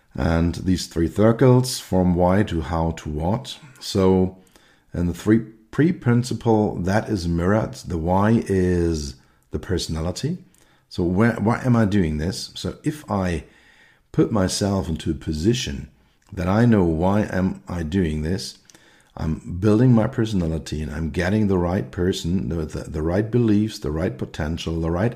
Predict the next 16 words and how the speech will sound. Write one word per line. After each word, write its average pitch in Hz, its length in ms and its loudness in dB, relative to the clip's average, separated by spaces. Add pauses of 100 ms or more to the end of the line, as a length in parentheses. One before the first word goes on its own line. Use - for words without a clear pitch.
(100)
actions, 87 420 -4
and 78 120 -6
the 76 80 -6
right 80 360 0
results 92 600 0 (680)
in 120 160 6
a 131 200 6
positive 95 560 -4
feedback 80 480 -6
loop 82 300 -2 (560)
that, - 380 -2
um, 85 580 2
will 107 480 4 (200)
create 104 640 2 (400)
excellent 82 440 -4
products. - 600 -12